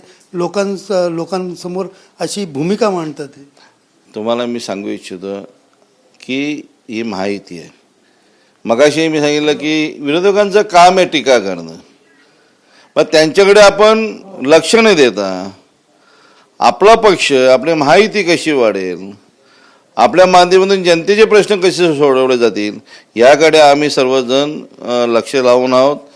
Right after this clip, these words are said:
Speaker 2: काम करत आहोत आणि विकास करूनच आम्ही विरोधकांना उत्तर देणार आहोत.
Speaker 1: पण आता मनसे देखील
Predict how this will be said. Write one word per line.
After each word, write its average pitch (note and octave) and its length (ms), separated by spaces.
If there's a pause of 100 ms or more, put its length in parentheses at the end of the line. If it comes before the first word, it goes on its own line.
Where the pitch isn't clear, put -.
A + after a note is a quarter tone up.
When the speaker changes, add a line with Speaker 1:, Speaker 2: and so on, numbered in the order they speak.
(340)
Speaker 2:
काम C3+ 260
करत E3+ 400
आहोत B2+ 240 (520)
आणि C3+ 240
विकास C#3+ 560
करूनच G#3+ 440
आम्ही F#3 580
विरोधकांना D3+ 760
उत्तर B2+ 280
देणार G2 260
आहोत. D#2+ 140 (140)
Speaker 1:
पण F#3 100
आता F3+ 320
मनसे E3 600
देखील F#3+ 360